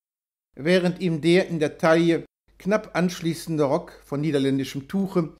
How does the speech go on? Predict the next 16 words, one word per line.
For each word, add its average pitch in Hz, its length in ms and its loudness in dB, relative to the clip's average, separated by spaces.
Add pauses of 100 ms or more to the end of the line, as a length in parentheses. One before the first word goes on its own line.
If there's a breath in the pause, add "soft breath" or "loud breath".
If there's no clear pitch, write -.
(360)
sein 160 340 2
Embonpoint 160 920 0
zusammenschnürte. 139 920 -2 (680)
Was 175 240 0
den 165 160 2
Gegensatz 160 500 0
vollendete, 170 680 0 (520)
war 151 140 2
die 147 140 -2
feinste 202 640 0
weiße 151 380 0
Wäsche, 147 400 -4 (420)
worin 156 480 -4
Bülow 190 520 2 (380)
keineswegs 180 720 0
exzellierte. - 760 -4